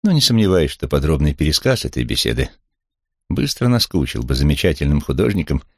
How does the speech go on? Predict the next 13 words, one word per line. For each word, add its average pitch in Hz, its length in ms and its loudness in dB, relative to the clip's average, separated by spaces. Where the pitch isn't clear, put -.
собравшимся 67 760 -2
в 65 60 0
нашей 65 260 -2
кофейне. - 540 -6
Однако 113 320 -6
в - 60 -6
какой-то 135 340 -2
момент 127 340 2
разговор 104 420 0
зашел 92 340 -2
вот 71 240 -2
о - 60 -10
чем. - 300 -12